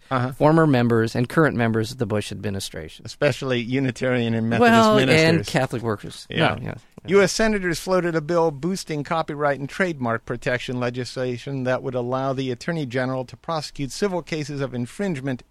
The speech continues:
Speaker 1: and one that allows for the forfeiture of hardware used to infringe. In other words, we're talking about protecting, uh, the rights of corporations on the,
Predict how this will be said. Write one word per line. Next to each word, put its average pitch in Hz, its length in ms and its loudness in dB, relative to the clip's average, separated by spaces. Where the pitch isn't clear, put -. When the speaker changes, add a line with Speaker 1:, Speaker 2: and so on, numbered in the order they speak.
Speaker 1:
and 127 220 -2
one 135 240 -2
that 127 180 -4
allows 123 380 -4
for 127 160 -10
the 120 100 -8
forfeiture 135 540 -8
of 117 140 -10
hardware 117 380 -4
used 120 460 -6
to 117 120 -10
infringe. 107 640 -6
In 120 80 -4
other 127 140 2
words, 113 380 -2
we're 120 80 -8
talking 123 320 -2
about 107 260 -4
protecting, 107 640 -6
uh, - 400 -14
the 107 140 -8
rights 117 480 -2
of 110 320 -8
corporations 107 760 -4
on 98 220 -6
the, 98 140 -8